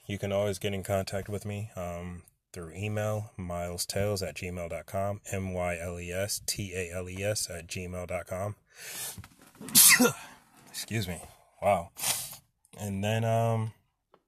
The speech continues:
then you can also contact me on the Instagram. Again, that's Miles Tales. And you can also find me on Facebook, uh, at Miles Tales. Uh, just,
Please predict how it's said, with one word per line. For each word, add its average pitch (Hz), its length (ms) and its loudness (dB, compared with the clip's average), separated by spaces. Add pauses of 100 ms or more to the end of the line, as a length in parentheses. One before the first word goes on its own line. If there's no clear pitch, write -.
(760)
then 101 300 -2
you 98 80 -2
can 107 140 -2
also 95 320 -2
contact 90 420 -4
me 92 160 -2
on 85 120 -4
the 87 140 -8
Instagram. 131 640 0 (520)
Again, 104 280 -2
that's 98 200 -2
Miles 87 400 -2
Tales. 113 600 -4
And 104 340 -2
you 101 60 -2
can 107 160 -4
also 101 220 0
find 92 340 -2
me 87 200 -8
on 82 140 -12
Facebook, - 760 -12 (200)
uh, 85 400 -8 (300)
at 90 260 -2 (180)
Miles 82 400 -6
Tales. 78 440 -6 (580)
Uh, 90 360 -4 (380)
just, - 420 -8